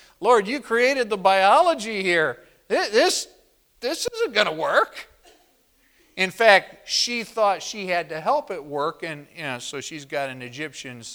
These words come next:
uh, uh, uh, servant named Hagar,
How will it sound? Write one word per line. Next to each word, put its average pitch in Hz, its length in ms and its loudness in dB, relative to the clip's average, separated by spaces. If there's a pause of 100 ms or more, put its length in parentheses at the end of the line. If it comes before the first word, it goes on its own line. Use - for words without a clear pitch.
(140)
uh, 117 300 -12 (720)
uh, 113 340 -14 (720)
uh, 117 200 -10 (540)
servant 214 580 0
named 139 200 -10
Hagar, 196 720 -2